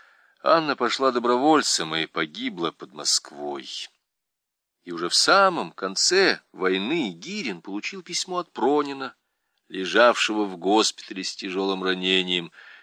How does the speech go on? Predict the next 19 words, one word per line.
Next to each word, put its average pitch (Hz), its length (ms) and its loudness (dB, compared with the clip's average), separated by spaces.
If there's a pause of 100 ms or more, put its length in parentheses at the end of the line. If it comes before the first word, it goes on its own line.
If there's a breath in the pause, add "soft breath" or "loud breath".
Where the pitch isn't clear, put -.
Скульптор - 640 -4
знал, 123 360 2
что - 260 -4
умирает, 80 760 -6 (640)
и 85 100 -16
просил 147 460 -2
Гирина 135 500 -14 (460)
в - 180 -14
память 143 600 2
давней 151 460 2
дружбы 151 500 -6
разыскать 180 680 2
и 170 40 -10
сохранить 143 580 -8
последнее 156 720 0
его 147 160 -12
творение, 104 640 -6 (380 loud breath)
незаконченную 135 920 -6
статую 107 720 -6